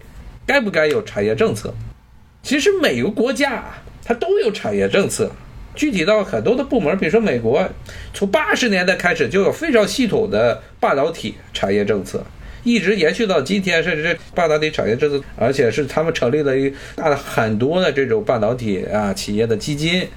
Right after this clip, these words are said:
包括产业协会，而且包括半导体企业在国-，美国国会之中的游说能力也是从八十年代开始起来的。你说它没有产业政策吗？有，而且是一个非常非常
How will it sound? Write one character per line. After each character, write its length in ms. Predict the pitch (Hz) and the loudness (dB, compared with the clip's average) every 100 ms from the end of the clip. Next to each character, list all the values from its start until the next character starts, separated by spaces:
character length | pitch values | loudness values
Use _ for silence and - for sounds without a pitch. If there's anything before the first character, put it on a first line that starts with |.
| - - - | -14 -16 0
包 120 | 147 | 4
括 60 | 147 | 4
产 220 | - 110 | 2 2
业 100 | 127 | 2
协 200 | 123 143 | 2 0
会， 400 | 175 262 208 - | 2 0 0 -2
而 120 | 101 98 | -4 -2
且 160 | 101 95 | 0 0
包 180 | 117 | 0
括 100 | 127 | 2
半 160 | 127 135 | 2 2
导 100 | 127 | 2
体 120 | 143 | -2
企 300 | 139 - 110 | -4 -2 0
业 180 | 110 143 | 2 2
在 320 | 135 135 127 117 | 2 0 2 0
国-， 200 | - 98 | 0 0
美 120 | 104 | 2
国 120 | 131 | 0
国 240 | 135 123 185 | 2 0 2
会 200 | 240 151 | 2 2
之 100 | 170 | 0
中 140 | 175 | 0
的 60 | 131 | 2
游 200 | 110 151 | 0 0
说 160 | 214 | 0
能 200 | 151 120 | 0 0
力 180 | 139 120 - - | 0 -2 -8 -6
也 180 | 131 107 | -2 0
是 100 | 104 | 2
从 140 | 156 151 | 0 2
八 160 | 160 | 0
十 100 | 151 | 0
年 160 | 127 123 | 0 0
代 80 | 123 | 0
开 200 | 120 117 | 0 0
始 100 | 120 | -2
起 320 | - 98 95 | -4 -4 -6
来 180 | 92 117 | -2 0
的。 220 | 165 - - - - | 0 -2 -12 -18 -6
你 80 | 151 | 0
说 100 | 277 | 2
它 80 | 302 | 2
没 120 | 269 | 2
有 100 | 277 | 0
产 180 | 262 269 | 0 0
业 60 | |
政 120 | 180 196 | 0 0
策 120 | 208 | 2
吗？ 160 | 196 | 0
有， 360 | 160 139 104 127 - - - | 0 0 2 0 0 -10 -4
而 140 | - 220 | -2 2
且 140 | 160 | 0
是 120 | - | 0
一 60 | 226 | 0
个 100 | 208 | 0
非 200 | - 381 466 440 | 2 4 4 2
常 220 | 156 156 | 2 2
非 160 | 185 | 0
常 140 | 170 | 0